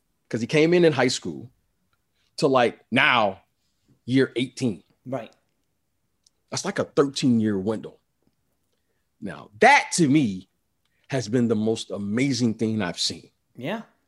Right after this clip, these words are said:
Speaker 1: No one's like, so what LeBron has shown me now is that now something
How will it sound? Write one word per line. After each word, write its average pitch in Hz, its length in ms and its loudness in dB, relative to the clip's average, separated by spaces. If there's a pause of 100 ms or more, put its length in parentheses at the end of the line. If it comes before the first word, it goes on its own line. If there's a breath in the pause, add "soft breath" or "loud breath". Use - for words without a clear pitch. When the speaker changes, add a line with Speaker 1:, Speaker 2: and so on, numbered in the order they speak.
(160)
Speaker 1:
No 123 240 6
one's 196 380 8
like, 120 300 -2 (120)
so 156 180 6
what 147 320 6
LeBron 190 500 4
has 143 160 6
shown 240 440 6
me 123 140 6
now 113 280 4
is 123 200 0
that 120 320 4 (380)
now 139 760 6 (1400)
something 220 400 2